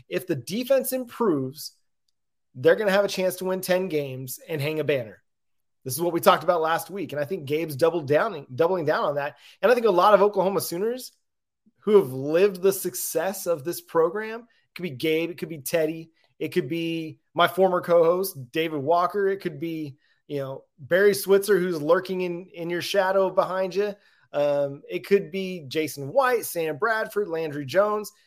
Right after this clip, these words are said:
pe-, anybody who's been a part of a Big twelve championship, gone and played in a national championship game, won a national championship. They'd probably say the same thing, that Oklahoma football has a high expectation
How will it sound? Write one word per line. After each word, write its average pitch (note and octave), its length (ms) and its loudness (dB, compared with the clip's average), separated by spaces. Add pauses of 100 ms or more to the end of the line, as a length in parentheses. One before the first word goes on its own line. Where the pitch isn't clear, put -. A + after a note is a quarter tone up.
(180)
pe-, A3 200 -4
anybody B3 380 0
who's G3+ 240 -2
been G#3+ 140 0
a A3 40 0
part - 220 -2
of F#3+ 80 -4
a D3+ 100 -2
Big F#3 180 -4
twelve G#3 260 -2
championship, E3+ 720 -4 (800)
gone F3+ 300 4
and F#3+ 140 -2
played G#3 260 4
in F#3+ 140 -2
a D#3+ 60 -2
national E3 460 -4
championship D3+ 600 -6
game, D3+ 360 -4 (220)
won G3+ 280 4
a G3+ 60 2
national E3 460 0
championship. D3 720 -4 (300)
They'd F#3+ 160 2
probably G3 340 2
say F3+ 180 0
the D#3 120 -6
same D#3+ 320 -2
thing, C3+ 340 -4 (300)
that D#3+ 160 2
Oklahoma G3+ 600 0
football C#3+ 600 -2 (400)
has D3+ 220 0
a C3+ 180 -6
high F3+ 600 0
expectation D#3+ 1000 -6